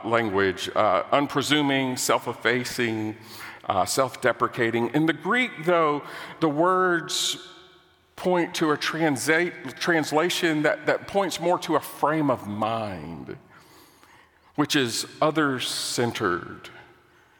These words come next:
doesn't focus on the self. And if you're gonna be like Jesus, you have to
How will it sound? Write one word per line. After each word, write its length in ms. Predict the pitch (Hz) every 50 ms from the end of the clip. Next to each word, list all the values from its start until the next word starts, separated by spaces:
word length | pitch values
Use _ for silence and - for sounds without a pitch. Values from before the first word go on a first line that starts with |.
| _ _ _ _ _ _ _ _ _ _ -
doesn't 380 | 151 151 151 - 175 175 165
focus 1040 | - - - - - 143 139 131 - - 107 95 - - - - - - - - - - - - _ _ _ _ _ _ -
on 220 | 101 98 98 95
the 100 | 87 90
self. 840 | 87 - - - - - 92 90 - - - - - - - - - - - - - - - _ _ _ _ _ _ _ _ _ _ _ _ _ _ _ _ _ _ _ _ _ _ _ _ _ _ _ _ _ _ _ _ _ -
And 100 | 120 120
if 140 | 113 - -
you're 80 | 127
gonna 380 | 110 - 151 156 175 170 135 110
be 240 | - 117 117 113 110
like 300 | 104 101 101 - - -
Jesus, 840 | - 143 180 170 147 123 - 90 80 64 95 - - - - - - - - - - - _ _ _ _ _ _ _ _ _ _ _ _ _ _ _ _ _ _ _ _ _ _ _ _ _ _
you 140 | _ 131 127
have 200 | 123 127 117 - -
to 100 | 123